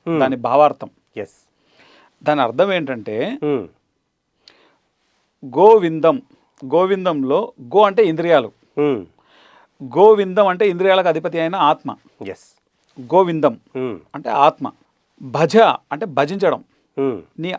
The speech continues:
Speaker 2: ఆత్మను భజించు.
Speaker 1: హ్మ్.
Speaker 2: ఎలా? ధ్యానం ద్వారా
Speaker 1: హ్మ్.
Speaker 2: నీ ఆత్మను భజించు.
Speaker 1: ఎస్.
Speaker 2: భజగోవిందం, భజగోవిందం.
Speaker 1: ఎస్.
Speaker 2: నీ ఆత్మను నువ్వు భజించు, నీ ఆత్మను నువ్వు భజించు.
Speaker 1: హ్మ్.
Speaker 2: గోవిందం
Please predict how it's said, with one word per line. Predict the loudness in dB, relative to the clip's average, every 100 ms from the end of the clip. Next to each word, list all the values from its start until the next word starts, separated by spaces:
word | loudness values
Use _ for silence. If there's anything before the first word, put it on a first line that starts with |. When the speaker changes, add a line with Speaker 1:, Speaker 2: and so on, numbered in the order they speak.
| 0
Speaker 2:
ఆత్మను | 2 2 -2 -10
భజించు. | -4 -2 -2 -4 -12 -8 -6 -6 -8 _ _
Speaker 1:
హ్మ్. | -8 -6 -8 _ _ _ _ _ _ -2
Speaker 2:
ఎలా? | 4 6 4 0 _ _ _ -20
ధ్యానం | -14 -6 -4 -4 -6
ద్వారా | -4 -4 -4 -8 _ _ -12
Speaker 1:
హ్మ్. | -10 -12 -16 -14
Speaker 2:
నీ | -8
ఆత్మను | -6 -6 -8 -8
భజించు. | -8 -6 -10 -12 -18 _ _ -20
Speaker 1:
ఎస్. | -20 _ _ -12
Speaker 2:
భజగోవిందం, | -4 -2 2 2 0 -2 -4 -2 -2
భజగోవిందం. | 0 2 2 2 -2 -8 -12 _ _ -16
Speaker 1:
ఎస్. | -12
Speaker 2:
నీ | -10 -12 -10
ఆత్మను | -2 -2 -2 -8 -8 -8 -10 -16 _
నువ్వు | -12 -8 -8
భజించు, | -6 -8 -6 -10 -10 -6 -6
నీ | -4 -4
ఆత్మను | -2 -4 -4 -10 -8
నువ్వు | -6 -6
భజించు. | -4 -6 -6 -10 -8 -4 -2 -4 -8
Speaker 1:
హ్మ్. | -10 -10 -12 -16 _ _ _ _ _ _ _ -20 _ -20 _ _ -14 0
Speaker 2:
గోవిందం | 6 6 4 2 2 2 -4